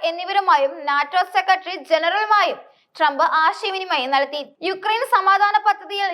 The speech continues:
യൂറോപ്യൻ രാജ്യങ്ങളുടെ പങ്കാളിത്തം അനിവാര്യമാണെന്നും സെലൻസ്കിയും ചൂണ്ടിക്കാണിക്കുന്നു. യു എസ്, യുക്രൈൻ, റഷ്യ, യൂറോപ്യൻ രാജ്യങ്ങൾ എന്നിവർ ചേർന്ന് ഒരു സംയുക്ത സമാധാന കൗൺസിൽ രൂപീകരിക്കാനുള്ള നിർദ്ദേശവും ചർച്ചയിലുണ്ട്. സമാധാന പദ്ധതിയിലെ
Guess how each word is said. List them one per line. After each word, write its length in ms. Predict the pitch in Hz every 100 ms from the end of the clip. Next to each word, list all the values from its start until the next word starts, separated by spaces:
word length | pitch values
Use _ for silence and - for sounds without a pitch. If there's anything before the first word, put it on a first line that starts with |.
| 330
യൂറോപ്യൻ 440 | 330 349 349 403 392
രാജ്യങ്ങളുടെ 480 | 392 381 370 392 392
പങ്കാളിത്തം 540 | 349 311 349 359 370 381 320
അനിവാര്യമാണെന്നും 800 | 311 311 359 392 381 370 294 285 311
സെലൻസ്കിയും 580 | 311 302 370 - 311 262 269
ചൂണ്ടിക്കാണിക്കുന്നു. 680 | 294 285 294 277 277 285 294 285 _ _ _ 285
യു 80 | 302 302
എസ്, 160 | 359 - - 294
യുക്രൈൻ, 360 | 311 - 339 381 - -
റഷ്യ, 320 | 302 302 370 339 381 - _ 349
യൂറോപ്യൻ 380 | 403 403 440 440
രാജ്യങ്ങൾ 360 | 415 427 427 - 370
എന്നിവർ 280 | 370 403 427 427
ചേർന്ന് 280 | 381 277 196 - _ 262
ഒരു 140 | 285 349 - -
സംയുക്ത 460 | 320 302 339 330 415 415
സമാധാന 440 | 339 349 370 392 403 392
കൗൺസിൽ 380 | 359 359 392 415 392
രൂപീകരിക്കാനുള്ള 720 | 381 392 403 403 403 392 381 330
നിർദ്ദേശവും 600 | 294 320 370 - 254 320 339
ചർച്ചയിലുണ്ട്. 580 | 262 254 277 262 269 285 - _ _ _ _ _
സമാധാന 500 | - 403 427 440 453 480
പദ്ധതിയിലെ 460 | 466 453 440 440